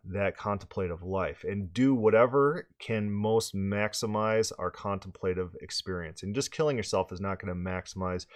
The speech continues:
your contemplative experience. It's interesting that he faults the evils to the body,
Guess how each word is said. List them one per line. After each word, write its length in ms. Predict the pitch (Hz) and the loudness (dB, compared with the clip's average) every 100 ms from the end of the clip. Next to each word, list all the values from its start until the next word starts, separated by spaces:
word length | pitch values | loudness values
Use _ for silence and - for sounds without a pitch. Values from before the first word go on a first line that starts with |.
| - _ | -20 _
your 100 | - | -14
contemplative 680 | - - 95 90 - 90 82 | -8 -4 -2 -4 -4 -4 -4
experience. 760 | 80 - - 87 87 80 71 - _ - - - | -8 -10 -8 -6 -6 -6 -10 -16 _ -20 -20 -2
It's 160 | 120 156 | 0 2
interesting 500 | 175 180 - 123 117 | 2 2 2 2 6
that 260 | 110 107 | 6 4
he 340 | 95 117 110 98 | 2 -2 -4 -4
faults 420 | - 139 151 - | 4 6 6 4
the 160 | 107 | -4
evils 520 | - 123 131 101 92 - | -2 0 2 2 0 -2
to 140 | 104 | -6
the 100 | 90 | -4
body, 600 | 80 92 98 87 82 104 | -2 -2 0 -2 -4 -12